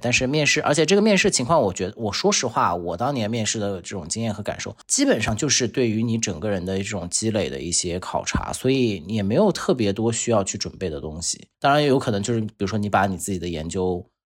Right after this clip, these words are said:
哦，当然我们英-，面试很多时候是英语的了，你可能就是你要讲的时候用，要，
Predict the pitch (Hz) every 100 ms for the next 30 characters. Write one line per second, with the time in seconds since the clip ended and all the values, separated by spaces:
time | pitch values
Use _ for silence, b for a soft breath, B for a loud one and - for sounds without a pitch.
0 | - 104 135 131 104 107 143 - 143 127
1 | - - 92 95 101 92 104 123 107 76
2 | - 85 98 92 82 85 98 92 90 92
3 | 98 85 - - 98 92 98 95